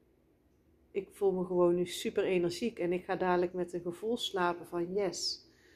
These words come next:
ah, weer iets geleerd vandaag." Weer geleerd dat ik n-,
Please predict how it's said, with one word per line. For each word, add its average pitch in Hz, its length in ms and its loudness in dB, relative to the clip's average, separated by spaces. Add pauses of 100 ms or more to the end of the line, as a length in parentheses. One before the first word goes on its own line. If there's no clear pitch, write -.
(640)
ah, 196 400 -8
weer 226 300 2
iets 202 200 -4
geleerd 156 440 -2
vandaag." 156 520 -6
Weer 214 320 6
geleerd 196 420 4
dat 175 180 -2
ik 175 120 -4
n-, 175 320 -6